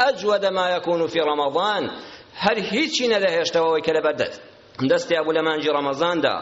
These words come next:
بەڵام بەخشندەیی، هەر وەکو چۆن نوێش کۆمەڵە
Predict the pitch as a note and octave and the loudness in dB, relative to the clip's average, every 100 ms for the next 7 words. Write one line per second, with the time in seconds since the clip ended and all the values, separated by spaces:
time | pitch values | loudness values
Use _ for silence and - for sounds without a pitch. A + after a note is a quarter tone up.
0 | - - - - - - - - - - | -8 -16 -20 -20 -20 -20 -20 -20 -20 -20
1 | - - - - - - - - F#2+ G3 | -20 -20 -20 -20 -20 -20 -20 -4 0 2
2 | B3 A#3+ A3+ - G#3 G#3 G3+ G3+ F3 A#2 | 2 0 -2 -2 -2 0 0 0 0 -2
3 | - - - - - - - B2+ D#3+ G3 | -6 -12 -18 -20 -20 -20 -2 0 2 0
4 | G3 G3 F#3+ - C4 A#3 F#3 F#3 A3+ A#3 | 0 -2 0 2 2 0 0 2 2 0
5 | F3 - F#3 G#3+ G#3+ | -2 -2 0 0 0